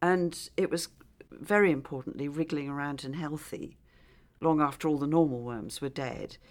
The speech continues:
So it wasn't just an extension of the moribund period at the end of life.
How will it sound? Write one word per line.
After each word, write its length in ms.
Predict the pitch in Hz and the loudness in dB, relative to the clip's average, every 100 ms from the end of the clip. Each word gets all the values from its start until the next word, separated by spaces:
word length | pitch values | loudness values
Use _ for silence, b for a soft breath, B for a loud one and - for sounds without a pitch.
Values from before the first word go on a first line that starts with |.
| b | b
So 140 | - | -2
it 80 | - | 2
wasn't 260 | 175 180 143 | 4 2 0
just 220 | 147 - | -4 -4
an 60 | |
extension 600 | 143 - - 156 - - | -8 -6 -4 -4 -4 -8
of 140 | 135 131 | -10 -8
the 80 | 143 | -6
moribund 760 | 143 139 131 131 - - - _ b b _ - | -4 -4 -6 -8 -8 -12 -16 _ b b _ -6
period 340 | 160 139 123 | -2 0 -2
at 140 | 131 | -6
the 100 | - | -6
end 160 | 135 131 | -6 -8
of 100 | 131 | -8
life. 400 | 147 127 123 - | -6 -6 -10 -16